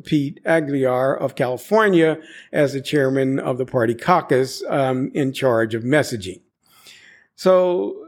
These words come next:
those black people, and mostly black men, that have been shifting to the Republican Party should take note of this. The Biden administration is one of the most diverse in history of the presidency,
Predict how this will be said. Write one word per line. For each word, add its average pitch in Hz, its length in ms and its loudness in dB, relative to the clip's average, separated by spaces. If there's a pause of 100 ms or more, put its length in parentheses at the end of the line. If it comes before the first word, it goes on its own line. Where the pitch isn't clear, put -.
(220)
those 214 680 -2
black 156 560 -2
people, 120 720 -4
and 160 240 0
mostly 147 480 0
black 147 320 0
men, 147 560 2
that 143 160 0
have 151 120 -4
been 160 140 0
shifting 202 460 -4
to 190 80 -2
the 170 100 0
Republican 139 600 -4
Party 165 340 -2
should 180 200 -4
take 185 200 0
note 226 260 4
of 139 140 0
this. 101 320 -10 (580)
The 151 120 0
Biden 214 360 2
administration 156 1000 2
is 156 280 0
one 147 220 0
of 156 160 0
the 151 100 0
most 147 440 0
diverse 160 500 0
in 143 240 -4
history 165 600 -2
of 156 120 0
the 151 60 2
presidency, 147 800 -2